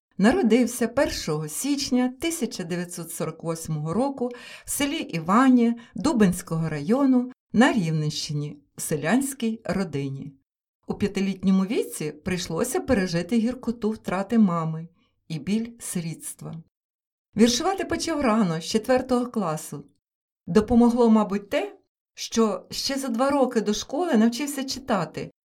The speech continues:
від малограмотного батька Порфирія Івановича.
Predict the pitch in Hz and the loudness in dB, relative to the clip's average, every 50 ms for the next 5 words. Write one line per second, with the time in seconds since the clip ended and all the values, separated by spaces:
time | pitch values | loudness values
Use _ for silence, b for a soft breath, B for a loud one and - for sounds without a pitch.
0 | _ - - 185 190 - - - - 190 190 185 180 170 160 156 160 165 160 196 | _ -10 -6 -6 -6 -6 -10 -8 -4 -2 0 0 2 0 -2 -2 -2 -2 0 2
1 | 247 254 262 262 262 240 233 226 233 220 190 208 196 226 226 - - - 202 208 | 2 2 2 2 2 4 4 4 4 2 2 2 0 0 0 -4 -8 -10 -10 -10
2 | - - 190 208 - - - 170 175 190 190 180 180 180 180 - 185 151 151 143 | -8 -10 -10 -10 -10 -8 -6 -6 -6 -4 -6 -6 -8 -8 -10 -10 -8 -8 -8 -8
3 | 139 147 143 135 139 139 - - - | -6 -8 -8 -10 -12 -14 -14 -14 -14